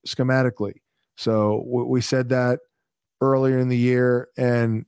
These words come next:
he had his second worst fantasy performance of the year two weeks ago. Uh, so the numbers don't lie. This is the power of Fantasy Points data, man.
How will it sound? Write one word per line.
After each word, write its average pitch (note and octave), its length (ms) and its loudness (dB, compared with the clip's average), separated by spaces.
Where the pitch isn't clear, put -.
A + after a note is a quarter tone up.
he C3 100 2
had B2 140 0
his A2 100 -4
second D3+ 480 -2
worst B2+ 280 -2
fantasy B2+ 360 0
performance A2+ 560 -2
of A2 80 -4
the A2+ 100 0
year A2+ 200 0
two A#2+ 180 -2
weeks A#2 260 -4
ago. G2+ 420 -2
Uh, G#2+ 340 0
so G#2 400 -2
the B2+ 140 -2
numbers B2+ 340 0
don't C3+ 160 0
lie. C3 280 2
This A2 220 -2
is A#2+ 120 -2
the A2+ 80 -4
power B2 380 2
of A#2 80 -4
Fantasy B2 340 -4
Points A#2+ 280 -2
data, A#2+ 300 0
man. A2 320 0